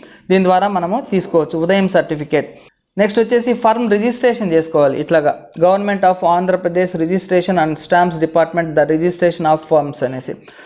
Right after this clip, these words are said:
So ఇది వచ్చేసి మన లోకల్లో ఉన్నటువంటి జిల్లా కోర్టులో మనకి ఫర్మ్ యొక్క రిజిస్ట్రేషన్ చేస్తారు. ఇక్కడ చూడండి, టూ థౌజండ్, ఆ, సిక్స్టీన్లో మన ఫర్మ్ రిజిస్ట్రేషన్ అవ్వడం జరిగింది, త్రీ ఫోర్ సెవెన్ నెంబర్. So ఒక్కసారి మనం రిజిస్ట్రేషన్ చేస్తే లైఫ్ టైమ్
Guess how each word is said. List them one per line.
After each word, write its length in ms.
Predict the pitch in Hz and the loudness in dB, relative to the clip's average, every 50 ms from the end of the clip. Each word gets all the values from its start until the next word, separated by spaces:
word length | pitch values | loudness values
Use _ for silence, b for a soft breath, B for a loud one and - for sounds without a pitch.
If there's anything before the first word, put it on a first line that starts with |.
| B B | B B
So 40 | - 202 196 185 | 2 2 2 4
ఇది 80 | 196 196 | 2 2
వచ్చేసి 380 | 185 196 226 220 214 220 208 190 190 185 | 2 2 0 0 2 2 0 0 2 2
మన 120 | 175 175 175 175 180 | 2 2 2 4 2
లోకల్లో 340 | 190 185 - 214 202 202 185 | 2 2 2 2 2 2 2
ఉన్నటువంటి 420 | 180 170 165 165 165 165 160 190 190 160 131 - 170 | 0 -2 -4 -2 -4 -2 -2 -4 -4 -4 -2 0 0
జిల్లా 300 | 180 202 214 226 233 233 226 233 233 - | 2 2 4 4 4 2 2 -2 -4 -2
కోర్టులో 460 | 196 202 196 196 202 185 180 180 185 175 - - - B B B B B B - | 0 0 0 0 -2 0 2 4 4 2 0 -2 -8 B B B B B B -2
మనకి 240 | 175 190 185 185 190 180 - | -2 -2 0 -2 -4 -2 0
ఫర్మ్ 240 | 185 180 180 202 202 | 0 0 2 0 0
యొక్క 220 | 185 175 - 190 190 180 | 0 0 2 2 2 2
రిజిస్ట్రేషన్ 580 | 175 170 180 190 190 - 196 185 180 190 170 160 | 2 2 0 -2 0 0 0 0 2 0 0 0
చేస్తారు. 320 | 156 156 156 - 160 160 165 | 0 0 2 2 2 2 2
ఇక్కడ 140 | 160 - 160 156 | 2 0 0 0
చూడండి, 260 | - 180 175 175 175 165 - 185 | 0 0 0 0 -2 -2 -2 -2
టూ 60 | 196 185 190 | -2 2 4
థౌజండ్, 360 | 196 196 185 190 190 185 180 185 B B B B B B B | 4 4 4 2 0 0 -2 -4 B B B B B B B
ఆ, 40 | 170 170 165 160 160 - | 2 4 4 2 2 0
సిక్స్టీన్లో 500 | 220 196 - - - 240 233 220 220 226 220 202 | -2 -2 -2 0 2 2 4 4 4 4 4 2
మన 120 | 190 180 175 170 - | 0 -2 -2 0 0
ఫర్మ్ 260 | 185 175 175 180 180 190 190 175 | 0 0 0 0 0 0 0 0
రిజిస్ట్రేషన్ 580 | 175 170 185 185 180 - 190 185 180 - 185 175 175 - - 170 | 0 0 0 -2 -2 0 -2 -2 -2 -2 -4 -8 -6 -4 -2 0
అవ్వడం 220 | 165 170 175 170 160 | 2 2 2 2 2
జరిగింది, 280 | 160 160 160 160 160 160 160 160 | 2 0 0 0 0 0 0 0
త్రీ 140 | - 190 214 214 202 | -2 0 0 0 0
ఫోర్ 220 | - 190 185 180 185 - | 0 0 0 0 0 0
సెవెన్ 280 | 185 170 170 180 180 165 156 | 0 2 2 2 0 0 0
నెంబర్. 240 | 151 156 151 143 - - B B B B B B - | 0 0 0 -2 -4 -6 B B B B B B 0
So 60 | 190 185 180 175 | 2 2 2 2
ఒక్కసారి 460 | 175 - 190 - 208 208 208 202 202 190 185 190 | 0 -2 0 2 2 2 2 2 2 0 0 0
మనం 140 | 185 185 180 175 175 | 0 -2 0 0 -2
రిజిస్ట్రేషన్ 560 | 170 185 202 196 196 - 202 185 190 196 180 175 | 0 0 -2 -2 0 0 0 0 0 0 0 0
చేస్తే 200 | 175 175 175 190 180 170 165 | 0 0 2 2 2 4 4
లైఫ్ 160 | 175 180 180 - | 2 2 0 0
టైమ్ 160 | 196 196 190 | 0 0 2